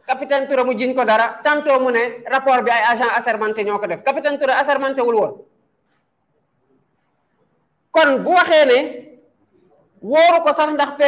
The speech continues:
V bi am na, mais mu ne nañu supposé na am na. Moom muy supposé ne P V ba am na ak amul, donc wóoru ko. Moom moo xam ne que moom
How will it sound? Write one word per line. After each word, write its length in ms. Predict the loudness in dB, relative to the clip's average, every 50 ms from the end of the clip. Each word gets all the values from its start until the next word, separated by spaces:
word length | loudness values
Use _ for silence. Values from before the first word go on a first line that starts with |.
| 4 4
V 140 | 4 2 4
bi 60 | 2
am 180 | 2 2 0 0
na, 80 | -4 -6 -8 -12 -18 -20 _ _ _ _ _ _ _ _ _ _ _ _ -8
mais 240 | -2 0 2 2 2
mu 160 | 2 2 0
ne 240 | 0 -2 -4 -4 -4
nañu 200 | -2 -2 -2 -4
supposé 440 | -4 -4 -2 0 0 0 0 0 -2
na 160 | -2 -2 -2
am 80 | -2 -2
na. 80 | -4 -6 -10 -16 -20 _ _ _ _ _ _ _ _ _ _ _ _ _ _ -20 -18 -18 -14 -6
Moom 300 | 0 2 2 2 2 2
muy 160 | 2 0 0
supposé 480 | 0 -2 -2 0 2 2 2 2 2 0
ne 100 | -2 0
P 240 | 0 2 2 2
V 120 | 2 2 2
ba 80 | 2 0 0
am 100 | 0 0
na 80 | -2 -2
ak 100 | 0 0 -2
amul, 180 | 0 0 0 0
donc 220 | 0 -2 -2 0
wóoru 300 | 0 2 4 4 4 2
ko. 360 | 2 0 -2 -2 -4 -10 -18 _ -20 _ _ _ _ _ _ _ _ _ _ _ -10
Moom 420 | -4 0 2 2 2 2 2 2
moo 160 | 2 2 2 2
xam 300 | 0 0 0 0 0 0
ne 340 | 0 0 -2 -6 -14 -18 -20 _ _ _ _ _ _ _ _ _
que 120 | -2 0 0
moom 580 | 2 2 2 2 2 0 -4 -8 -14 -18 -20